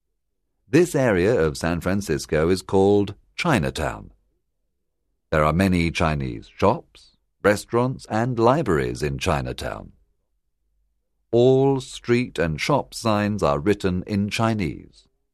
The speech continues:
During the Chinese New Year, Chinatown is decorated with beautiful ornaments. Most of the costumes and masks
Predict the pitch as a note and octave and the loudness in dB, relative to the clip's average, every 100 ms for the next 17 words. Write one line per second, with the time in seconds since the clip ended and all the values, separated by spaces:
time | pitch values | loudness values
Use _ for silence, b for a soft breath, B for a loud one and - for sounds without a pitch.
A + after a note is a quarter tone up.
0 | _ _ _ _ _ _ _ _ - F2+ | _ _ _ _ _ _ _ _ -2 4
1 | G#2 F2 D2+ C#2+ - F2+ E2 D#2 D2+ C2 | 4 4 0 -2 0 0 0 0 -2 -2
2 | D#2+ C#2 C2 A2+ C3+ E2+ D#2 _ _ _ | -2 -2 -2 2 4 4 0 _ _ _
3 | _ _ _ C#3+ D3 C#3+ C3 C3 A#2 A2 | _ _ _ 0 0 0 2 2 2 0
4 | G2 F2 E2+ D#2 D#2+ D2 C#2+ D2+ C#2+ E2 | -2 0 -2 0 0 0 0 -4 -2 -2
5 | E2 C2+ - A#2+ F2+ C#2+ C2 D2+ D#2 F2+ | -2 -4 -6 -2 -2 -2 -4 -4 -2 -4
6 | B1 G#1+ - _ _ _ _ _ _ _ | -4 -8 -20 _ _ _ _ _ _ _
7 | _ _ _ _ _ _ _ _ _ _ | _ _ _ _ _ _ _ _ _ _
8 | _ _ _ _ _ _ _ _ _ _ | _ _ _ _ _ _ _ _ _ _
9 | _ A2+ F3+ F#3+ C#3 A#2 - F#2+ - F#3+ | _ 2 2 2 2 2 0 -4 0 -2
10 | - B1+ A#1+ D#2 G2 C#2 C#2+ B2 D#2+ - | -2 -10 -8 -6 -4 -2 0 0 0 -4
11 | - - _ | -20 -20 _